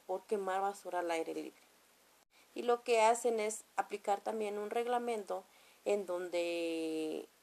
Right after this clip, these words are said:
las, las personas que reciben un fin económico tienen que, eh, limpiar las calles.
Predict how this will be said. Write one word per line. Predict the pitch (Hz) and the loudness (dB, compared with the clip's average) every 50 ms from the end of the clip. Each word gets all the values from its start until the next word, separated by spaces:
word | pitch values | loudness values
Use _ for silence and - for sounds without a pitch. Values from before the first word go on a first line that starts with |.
| _ _ _ _ - | _ _ _ _ -4
las, | 175 190 202 196 202 - - - - - - - - - - - - _ - | 0 4 4 4 4 2 -4 -10 -12 -14 -16 -18 -18 -20 -20 -20 -20 _ -4
las | - 196 196 202 - | 0 2 2 2 0
personas | - - 202 202 208 - - - - 240 254 254 269 277 294 285 - | -2 0 0 0 0 -2 -2 2 4 6 6 6 4 0 -2 -2 -2
que | - 233 | -2 0
reciben | 208 202 196 - - 208 202 208 220 220 | 0 0 -2 -4 -4 -4 -4 -4 -2 -4
un | 226 220 | -4 -6
fin | - - 254 254 254 | -8 -10 -8 -6 -6
económico | 247 - 269 262 254 233 214 208 196 - - - - - _ _ _ _ _ _ _ _ _ _ - | -4 -2 -2 0 0 0 0 -2 -6 -8 -10 -10 -10 -10 _ _ _ _ _ _ _ _ _ _ -2
tienen | 214 208 214 214 214 214 214 | 0 0 2 2 0 -2 -2
que, | - 214 214 208 220 247 - _ _ _ _ _ _ - | 0 0 2 2 0 -2 -8 _ _ _ _ _ _ -6
eh, | - 185 180 180 180 180 180 180 180 175 170 170 165 165 165 170 160 - - | -2 -2 0 0 0 -2 -2 -2 -4 -4 -4 -4 -4 -6 -6 -6 -6 -6 -8
limpiar | - 175 202 190 - 196 180 185 196 | -8 -6 -6 -4 -2 0 0 2 0
las | 196 196 - | 0 -4 -4
calles. | - 190 180 165 160 - - - - | -4 -4 -4 -4 -6 -10 -16 -18 -18